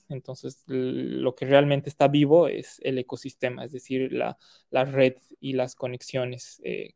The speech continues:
que la red tiene entre ellas, que me parece una propuesta interesante, diferente a la, a, a sus, a sus tres principios, en este caso, porque estamos hablando de otra escala.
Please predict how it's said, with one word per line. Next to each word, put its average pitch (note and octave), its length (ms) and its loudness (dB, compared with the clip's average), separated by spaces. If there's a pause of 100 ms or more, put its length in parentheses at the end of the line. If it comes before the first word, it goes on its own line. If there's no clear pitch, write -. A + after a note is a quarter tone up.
que C3 120 -6
la B2 140 -2
red B2+ 220 -6 (220)
tiene A#2+ 300 -4
entre - 320 -8
ellas, - 300 -18 (280)
que D#3 100 2
me D3 120 4
parece E3 340 4
una D3 240 0
propuesta C#3 560 0 (420)
interesante, F3+ 800 6 (340)
diferente D3+ 680 6
a C3 140 6
la, B2+ 180 2
a, B2+ 280 -2
a B2+ 180 -2
sus, - 320 -14 (100)
a - 60 -6
sus - 200 -14
tres - 240 2
principios, D3+ 680 0
en C#3+ 80 -4
este C3 200 -10
caso, C#3 360 -2
porque - 440 -12
estamos C3+ 380 -6
hablando C3 340 -4
de C3+ 100 0
otra C3 200 -2
escala. - 400 -6